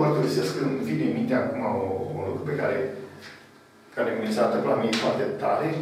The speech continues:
clasa noua. Deci, în clasa noua mi-a predat inducția matematică. O să vedeți cât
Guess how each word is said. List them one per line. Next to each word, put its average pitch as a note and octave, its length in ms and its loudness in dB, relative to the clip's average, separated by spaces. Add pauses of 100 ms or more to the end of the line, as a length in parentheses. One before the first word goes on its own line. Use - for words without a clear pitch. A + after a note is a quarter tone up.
clasa D3+ 400 4 (680)
noua. - 320 4 (1300)
Deci, E3 180 0
în - 100 2
clasa - 340 10
noua - 200 10 (100)
mi-a - 200 2
predat E3+ 320 6
inducția - 440 6
matematică. - 500 2 (100)
O - 80 -4
să - 60 -4 (100)
vedeți A#2+ 300 2 (360)
cât A2 100 -8